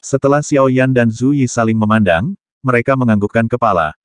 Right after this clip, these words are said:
meskipun pendeta Nether berusaha sekuat tenaga untuk menyembunyikannya, pengamatanku memberitahuku bahwa dia tidak bisa bertarung dalam waktu lama dalam keadaan itu.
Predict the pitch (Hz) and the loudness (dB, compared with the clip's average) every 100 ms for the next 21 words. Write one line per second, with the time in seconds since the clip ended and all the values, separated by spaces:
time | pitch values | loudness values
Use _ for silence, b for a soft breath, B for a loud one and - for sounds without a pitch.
0 | _ 147 143 139 151 160 143 113 110 104 | _ -8 -4 0 0 0 0 2 2 0
1 | 104 117 113 101 - 98 110 - 113 104 | 0 0 0 -2 -2 -2 -2 -2 -2 -2
2 | 107 98 98 110 117 120 135 151 151 147 | 0 -2 0 -2 -2 -2 -2 0 0 0
3 | 151 120 85 78 - _ _ 127 120 117 | 0 -2 -2 -6 -10 _ _ -2 0 0
4 | 113 110 131 123 110 98 95 101 117 110 | 0 0 0 0 0 0 -2 0 0 0
5 | 110 110 113 117 135 131 123 123 117 104 | 0 0 0 -2 0 -2 -2 -2 -2 -2
6 | 98 98 104 107 107 110 110 117 - 117 | -2 -2 0 0 0 0 0 -2 0 -2
7 | 117 127 117 92 98 101 107 110 107 107 | 0 0 0 -2 0 0 0 -2 -2 0
8 | 107 90 85 80 67 | -2 -4 -6 -6 -8